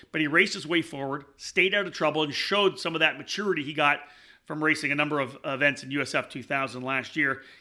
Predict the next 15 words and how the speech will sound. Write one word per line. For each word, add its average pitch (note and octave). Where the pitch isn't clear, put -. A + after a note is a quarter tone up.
Keene E3
for D3
Newman D3+
Wachs C#3
Racing D3
ends D#3
up C#3+
rounding C#3
out C3
the C3+
podium, B2+
his C3+
first -
career C#3
podium C3